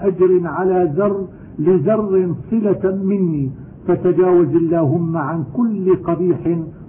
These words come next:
صدر منه، فإنك أرحم به مني.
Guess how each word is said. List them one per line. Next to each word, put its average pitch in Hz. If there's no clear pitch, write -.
صدر 165
منه، 208
فإنك 185
أرحم 160
به 147
مني. 131